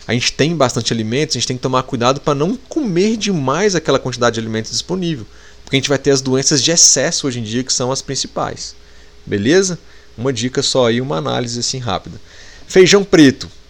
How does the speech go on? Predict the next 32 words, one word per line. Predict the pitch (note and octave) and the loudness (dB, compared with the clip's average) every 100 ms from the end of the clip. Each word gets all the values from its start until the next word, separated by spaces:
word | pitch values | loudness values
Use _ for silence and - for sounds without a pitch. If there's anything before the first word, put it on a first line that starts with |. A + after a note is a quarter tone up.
| - - - - - - - - | -20 -20 -20 -20 -20 -20 -20 -6
Ele | C3 | 2
é | C3 | 2
pesado, | - D#3 B2 A2+ D3 E3 | 4 2 2 2 0 0
a | |
digestibilidade | A#2+ - A#2+ A2 G#2+ G#2 | 0 0 -2 0 2 2
não | B2+ | -2
é | |
muito | B2 A#2 | -4 -6
boa, | C3+ A#2 C#3 | -2 2 4
ele | C3+ | 4
é | C#3 | 4
móvel, | C3+ A2+ C3+ C3+ E3 D#3 | 2 4 4 4 -2 -4
gera | G2+ G2+ A#2 | -4 2 2
movimentos | A#2+ A2 A2 G#2+ - | 2 -2 -4 -4 -4
intestinais, | G#2 G#2 - G2+ G#2+ C3 | -4 -2 -2 0 0 2
ele | C#3+ D3 | 2 2
é | |
lento | C3 A#2 B2 | 2 0 -2
e | D#3+ | -8
frio | - C#3 C3+ | -4 0 2
no | C3 C3 | 0 -2
geral. | D3+ C3 D#2+ - - - - - - | -2 0 -2 -6 -18 -20 -20 -20 -14
Então | B2+ B2 E3+ | -2 2 6
esses | F3+ - | 6 6
feijões, | F#3+ D3+ B2+ C3+ C3 B2 | 6 6 4 2 2 2
eles, | B2+ B2 A2+ - - | 2 4 6 6 2
no | C#3+ | 0
geral | D3+ D3 B2+ | 2 4 4
feijões, | B2+ C3+ A2+ A#2 A2 | 4 2 2 0 -2
eles | A2+ G#2 | -2 0
agravam | A2 G#2 G#2+ G#2 | 0 2 0 -2
vata, | F#2 F#2+ A#2 - | -4 -2 -2 -4